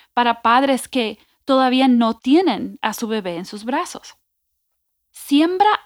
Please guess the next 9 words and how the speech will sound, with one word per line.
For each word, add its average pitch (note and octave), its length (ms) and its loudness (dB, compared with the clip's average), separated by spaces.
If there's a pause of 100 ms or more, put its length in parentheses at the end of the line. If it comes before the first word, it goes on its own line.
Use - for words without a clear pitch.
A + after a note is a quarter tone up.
hábitos B3 720 -4
que A3 140 -10
reflejan B3+ 920 -4
prioridades G#3 920 -6
celestiales. - 960 -14 (1000)
Hábitos D#4 640 -2
del A3+ 340 -2
reino. F#3+ 580 -10 (920)
Los C4 200 -2